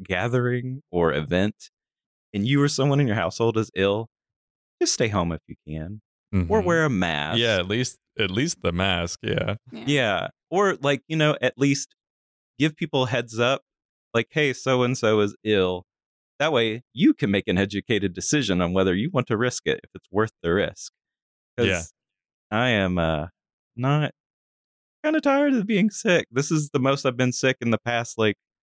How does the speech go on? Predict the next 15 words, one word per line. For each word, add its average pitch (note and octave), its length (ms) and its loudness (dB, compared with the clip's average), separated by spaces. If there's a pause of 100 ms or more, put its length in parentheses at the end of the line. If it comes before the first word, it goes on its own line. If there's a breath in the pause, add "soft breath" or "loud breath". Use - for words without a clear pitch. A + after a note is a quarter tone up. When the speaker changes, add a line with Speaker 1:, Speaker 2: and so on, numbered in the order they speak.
(140)
Speaker 1:
I A#2 60 -2
don't A#2+ 100 2
know, G#2+ 60 2
two A2 200 -4
or A2 60 0
three A2 240 0
years G#2 560 0 (380)
in, A2+ 100 0
like, A2 140 2
the F#2 100 -2
span G#2 340 0
of, F2+ 120 0
like, F2 200 0 (120)
a E2+ 60 -4
month. F2+ 320 2